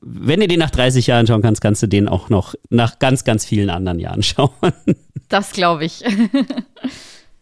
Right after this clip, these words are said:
Speaker 1: Ja, dann machen wir weiter mit dem Film für nächste Woche. Und den hast du mitgebracht.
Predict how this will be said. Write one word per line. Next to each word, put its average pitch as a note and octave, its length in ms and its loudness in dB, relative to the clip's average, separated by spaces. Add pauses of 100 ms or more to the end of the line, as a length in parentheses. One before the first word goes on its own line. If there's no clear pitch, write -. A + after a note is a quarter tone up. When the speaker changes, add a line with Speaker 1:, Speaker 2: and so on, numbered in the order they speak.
(920)
Speaker 1:
Ja, E3+ 300 2
dann C#3 600 2
machen B2 440 2
wir A#2 260 4
weiter A#2 320 2
mit A2+ 140 2
dem A2 80 2
Film A#2+ 160 0
für A2+ 80 2
nächste A2 240 0
Woche. D3+ 120 2
Und B2 40 4
den G2+ 120 2
hast G2+ 200 -2
du A#2+ 60 2
mitgebracht. D3 760 -2